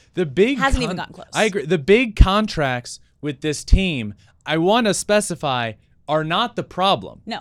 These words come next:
Speaker 1: It's just the big contracts to the wrong players at the wrong time. You know, like, Mike Trout's massive long contract, great. Like, yeah,
Speaker 2: Yeah.
Speaker 1: believe in your players, do it. If they're able to do it with Shohei, I think we can all admit,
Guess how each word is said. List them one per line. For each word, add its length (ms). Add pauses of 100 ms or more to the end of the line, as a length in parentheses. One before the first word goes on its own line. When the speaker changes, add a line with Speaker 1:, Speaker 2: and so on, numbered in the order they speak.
Speaker 1:
It's 200
just 380
the 120
big 320
contracts 800
to 420
the 160
wrong 380
players 440
at 180
the 80
wrong 380
time. 600 (400)
You 100
know, 220
like, 240 (180)
Mike 280
Trout's 420
massive 500
long 340
contract, 680 (500)
great. 400 (120)
Like, 240 (120)
yeah, 140
Speaker 2:
Yeah. 180 (280)
Speaker 1:
believe 260
in 60
your 100
players, 320
do 160
it. 140 (240)
If 200
they're 200
able 240
to 60
do 180
it 60
with 120
Shohei, 560 (260)
I 80
think 220
we 100
can 140
all 160
admit, 320